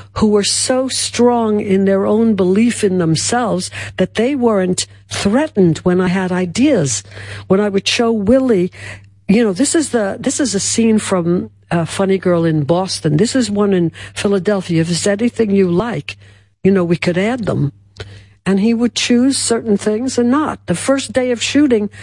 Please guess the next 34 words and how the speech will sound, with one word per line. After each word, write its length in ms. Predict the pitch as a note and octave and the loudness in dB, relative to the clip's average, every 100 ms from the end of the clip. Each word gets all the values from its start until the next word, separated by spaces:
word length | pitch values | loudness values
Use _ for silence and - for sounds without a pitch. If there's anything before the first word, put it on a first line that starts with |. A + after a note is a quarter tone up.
| - | -4
I 80 | G3+ | -4
gave 260 | G3 A#3 A3 | 2 0 0
him 160 | G#3 | 0
an 120 | A3 G#3+ | 0 0
idea 380 | G#3 G3 B3+ | -2 0 0
for 160 | A3+ G3+ | 0 -2
my 200 | F#3 G3 | 0 0
entrance. 760 | B3 C#4+ - D3 C3 - - - - _ _ _ _ _ _ _ _ - | 2 0 0 -2 -2 -2 -4 -8 -20 _ _ _ _ _ _ _ _ -4
Now, 160 | A3 A3 | 0 2
nobody 640 | G#3 C#4 D#4 D4+ A3+ G3+ - _ _ _ _ _ - | 2 0 0 0 -2 -4 -14 _ _ _ _ _ -8
talked 480 | - B3+ C4+ - | -4 -2 -4 -4
about 320 | G3+ F3+ F#3 F#3+ | -4 -2 -4 2
me 140 | F#3+ | 2
in 100 | F#3+ | 4
a 60 | F#3 | 2
negative 640 | F#3 F#3+ F#3 F#3 E3+ D3+ | 2 0 0 0 0 0
way. 480 | F#3 B3 A#3 - - _ - - - | 2 2 0 -4 -8 _ -16 -12 -2
These 260 | C4 D#4 | 0 0
guys 460 | - G#3 F#3 F#3 - | -2 -4 -2 -4 0
were 300 | F#3+ F#3+ C4+ - - - _ _ - - - - - | 0 0 -4 -16 -20 -20 _ _ -16 -14 -10 -6 2
my 180 | F#3+ F#3+ | 2 2
buddies. 800 | C3+ A#3 C4+ A#3 C3+ C3+ - - - | -2 -2 0 -2 -2 -4 -8 -10 -14
You 160 | - F#3+ | -2 0
know, 220 | F#3+ G3 | 2 2
they, 180 | G3 G3 | 0 0
we 220 | F3+ G#3 | 2 2
were 300 | G3 F#3+ F#3 - - - | 2 0 0 -6 -12 -8
a 80 | |
team. 720 | - - C4+ D#4 A3 D3 C3+ - - _ _ _ _ _ _ | -6 -2 2 4 4 2 0 -2 -16 _ _ _ _ _ _
But 160 | - G3+ | -6 -2
the 100 | A3 | -4
press 600 | - - D#4 F4 - - | -4 -4 -2 -2 -4 -4
was 280 | F#3+ D#3+ C#3 | 0 0 0
there. 360 | D#3+ D3+ D3+ | -2 -2 -4